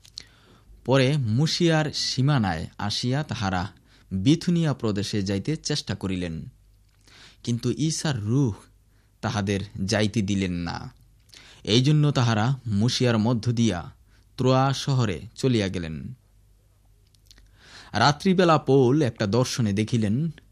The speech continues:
মাকিদোনিয়া প্রদেশের একজন লোক দাঁড়াইয়া তাহাকে মিনতি করিয়া বলিতেছে,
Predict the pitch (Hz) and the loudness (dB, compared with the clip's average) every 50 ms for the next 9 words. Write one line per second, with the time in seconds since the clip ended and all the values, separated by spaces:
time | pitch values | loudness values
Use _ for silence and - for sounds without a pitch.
0 | _ _ _ _ _ - 101 104 101 107 123 139 - 160 143 143 139 135 135 135 | _ _ _ _ _ -6 -2 0 0 0 0 0 0 0 2 4 4 4 4 4
1 | 127 117 - - 113 107 117 110 - - 113 131 151 131 101 101 101 98 107 104 | 2 2 0 0 0 0 0 0 0 0 0 2 2 2 0 0 0 0 0 0
2 | 101 98 98 101 110 127 135 127 113 98 101 101 107 110 120 123 135 131 123 113 | 2 2 2 2 2 2 2 0 -2 -2 0 0 2 2 2 0 0 -2 -4 -4
3 | 101 95 - 101 95 92 110 107 95 98 107 117 123 135 143 139 139 123 - 110 | -4 -4 -4 -4 -4 -4 -4 -2 -2 0 0 2 2 0 0 0 -2 -2 0 0
4 | 104 101 98 95 98 104 123 131 - 143 117 - - 82 71 - | -2 0 0 0 0 0 0 2 0 0 -2 -2 -6 -6 -8 -10